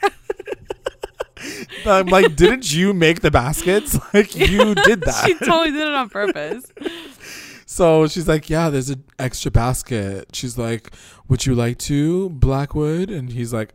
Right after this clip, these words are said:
Speaker 1: "Okay, let's, let's just sit
Speaker 2: True, yeah.
Speaker 1: down and
Speaker 2: <laughs>
Speaker 1: hang out."
Speaker 2: So then we cut to, like,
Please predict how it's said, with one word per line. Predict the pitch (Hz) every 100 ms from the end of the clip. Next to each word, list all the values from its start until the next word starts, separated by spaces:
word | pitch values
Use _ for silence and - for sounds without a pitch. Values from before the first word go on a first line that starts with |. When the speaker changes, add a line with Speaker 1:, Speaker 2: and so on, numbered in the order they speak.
| -
Speaker 1:
"Okay, | 98 82 82 92 104
let's, |
let's | 104 - -
just | - 214 175
sit | 202
Speaker 2:
True, | 277 294
yeah. | 220 208 170 165 - -
Speaker 1:
down | 359 -
and | 311
Speaker 2:
<laughs> | _
Speaker 1:
hang | 110 110
out." | 110 92
Speaker 2:
So | 320
then | 285 277 - -
we | 269
cut | - 302 285
to, | 403
like, | 403 320